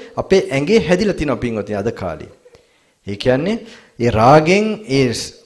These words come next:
ඇඟේ නිපද වෙන විස ධාතු කොටස් වල ආග්‍රහණය කරන භූත යක්ෂ කොට්ටාශ ඇති වෙනවා පින්වතුනි.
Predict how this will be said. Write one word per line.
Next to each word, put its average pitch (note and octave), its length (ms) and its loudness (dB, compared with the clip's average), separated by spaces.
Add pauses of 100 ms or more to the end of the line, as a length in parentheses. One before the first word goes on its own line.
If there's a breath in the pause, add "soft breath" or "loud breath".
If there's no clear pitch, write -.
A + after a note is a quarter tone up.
(220)
ඇඟේ C3 600 0
නිපද C3 320 2
වෙන F#3+ 220 4
විස D3 220 0 (140)
ධාතු C#3 380 0
කොටස් G2+ 440 -2
වල A2+ 200 -4 (460)
ආග්‍රහණය G3 680 2
කරන G#2+ 340 -2 (420 soft breath)
භූත C3+ 320 -8
යක්ෂ C3+ 320 -6
කොට්ටාශ F2+ 540 -14
ඇති - 680 -20
වෙනවා B2 220 -20
පින්වතුනි. - 420 -20